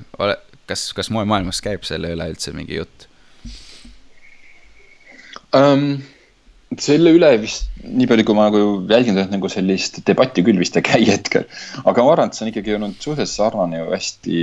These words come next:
Speaker 2: pikalt. Muidugi on mingeid nüansilisi erinevusi, mis on tekkinud tehnoloogiate tõttu, aga, aga kui sa võtad selle tavainimese, kas ta siis aastal tuhat üheksasada või tänapäeval, et, et muidugi see hulk riideid, mis on inimesel, on mitmekordistunud, on ju, see üldse võrreldav. Aga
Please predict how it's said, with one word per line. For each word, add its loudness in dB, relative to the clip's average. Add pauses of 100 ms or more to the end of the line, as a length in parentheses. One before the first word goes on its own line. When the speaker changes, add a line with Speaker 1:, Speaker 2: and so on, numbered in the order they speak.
(100)
Speaker 2:
pikalt. 0
Muidugi 4
on 2
mingeid -2
nüansilisi 4
erinevusi, 2
mis -6
on -4
tekkinud -2
tehnoloogiate 2
tõttu, -6
aga, -4 (320)
aga -14
kui 4
sa 4
võtad 2
selle 4
tavainimese, 2 (220)
kas -8
ta -8
siis -4
aastal -6
tuhat -2
üheksasada 0
või -2
tänapäeval, 2
et, -20
et -20
muidugi -6
see -8
hulk 0
riideid, 4
mis -6
on -8
inimesel, -2
on -4 (640)
mitmekordistunud, 2
on -4
ju, -6
see -4
üldse -2
võrreldav. 4 (840)
Aga 2